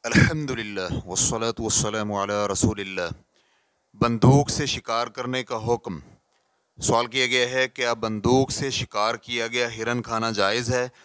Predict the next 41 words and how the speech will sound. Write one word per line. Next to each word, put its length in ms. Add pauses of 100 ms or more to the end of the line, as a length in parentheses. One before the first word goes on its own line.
(420)
और 100
अगर 200
जायज़ 420
नहीं 300
है, 240
तो 120
फिर 200
हिरन 340
को 180
बंदूक 580
से 160
शिकार 440
करने 340
का 120
सही 380
तरीका 400
क्या 280
है? 200 (680)
अल-जवाब 520 (100)
बिऔनिल्लाहि 800
सुब्हानहु 640
व 40
तआला। 520 (180)
अगर 260
आप 160
बंदूक 580
से 260
हिरन 300
का 160
निशाना 380
लगाएं 360
और 280
तकबीर 540
पढ़कर 420
फायर 380
करें 340
और 160
गोली 400
हिरन 340
को 120
लगे 340